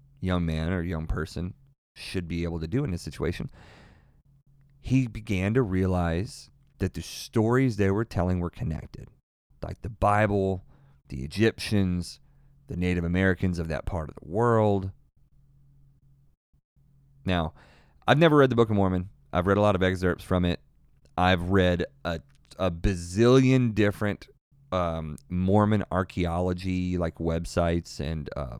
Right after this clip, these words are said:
books and things like that, just on the archaeology. And what's always struck me as crazy is, like, how accurate a lot of that Mormon archaeology stuff, like, it's real.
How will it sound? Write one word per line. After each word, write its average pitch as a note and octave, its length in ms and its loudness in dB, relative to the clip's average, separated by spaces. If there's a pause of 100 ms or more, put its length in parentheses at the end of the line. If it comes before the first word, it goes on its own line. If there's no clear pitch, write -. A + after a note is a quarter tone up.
books - 460 4
and D#2+ 320 -6
things E2+ 240 -4
like D2+ 220 -6
that, F2 300 -6 (800)
just G#2 240 2
on B2 80 2
the G#2 120 4
archaeology. G2 600 -2 (540)
And C3+ 160 2
what's D3+ 140 4
always D#3 260 6
struck B2+ 280 2
me B2 120 2
as G2+ 100 -2
crazy G#2+ 500 2
is, F#2+ 120 0
like, E2+ 400 -2 (140)
how G2 280 0 (160)
accurate G2+ 800 -2 (140)
a F2 80 -2
lot E2+ 320 2
of E2+ 60 0
that D#2 120 -6
Mormon E2+ 300 0
archaeology D#2+ 580 -4
stuff, D2+ 380 -6
like, F2 180 -2
it's - 160 -6
real. G#2+ 420 2